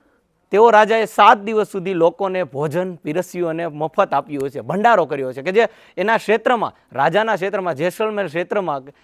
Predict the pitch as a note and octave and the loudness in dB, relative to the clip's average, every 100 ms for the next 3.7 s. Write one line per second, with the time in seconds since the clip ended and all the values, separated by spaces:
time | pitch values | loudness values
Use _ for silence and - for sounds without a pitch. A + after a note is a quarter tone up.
0 | _ - D#3 G3 - F3 - F#3 F3 E3 | _ -6 -2 -2 0 -4 -4 -6 -4 -2
1 | E3 D3+ C#3 C#3+ E3+ D3+ C#3+ D3 C#3+ C#3+ | -2 0 -2 2 0 0 -6 -10 -10 -6
2 | D3 F3 D3 D#3+ D3+ - C3 C#3+ A#2 C#3 | -2 -2 -2 -8 -8 -10 -12 -12 -6 -2
3 | E3 C#3+ C3+ C3 B2+ C3 | -2 -2 -6 -8 -8 -12